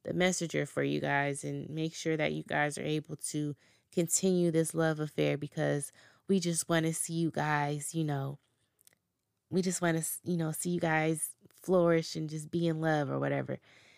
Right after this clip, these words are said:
And it's just like, come on now, like,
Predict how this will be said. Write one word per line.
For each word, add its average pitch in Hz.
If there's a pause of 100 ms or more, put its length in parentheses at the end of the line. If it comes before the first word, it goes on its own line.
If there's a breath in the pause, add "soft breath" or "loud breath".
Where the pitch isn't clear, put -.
(280 soft breath)
And 180
it's 185
just 190
like, 170 (1600)
come 254
on 143
now, 143
like, 147